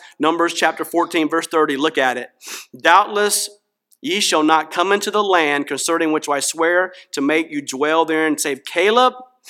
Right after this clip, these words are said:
the son of Jephunneh, and Joshua, the son of Nun. Even those men that did bring up the evil report from the land died by the plague before the Lord." Everyone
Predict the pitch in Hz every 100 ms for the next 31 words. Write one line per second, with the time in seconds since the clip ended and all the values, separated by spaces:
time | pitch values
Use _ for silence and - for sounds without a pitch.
0 | - - _ - 127 175 180 151 131 139
1 | - 196 202 202 - _ _ _ _ -
2 | 135 123 151 175 180 190 185 190 196 -
3 | - _ - - 170 175 175 151 131 113
4 | 113 _ 185 226 240 240 226 226 220 196
5 | 220 214 185 151 147 151 139 151 185 190
6 | 180 185 - 156 147 170 202 190 202 196
7 | - 202 170 - - 156 160 160 165 147
8 | 127 - 147 147 170 170 175 180 180 185
9 | - 139 127 127 - 156 156 160 165 165
10 | - 139 127 - 156 151 147 139 117 107
11 | - _ _ _ _ _ _ _ _ _
12 | _ _ - 294 320 302 294 208 123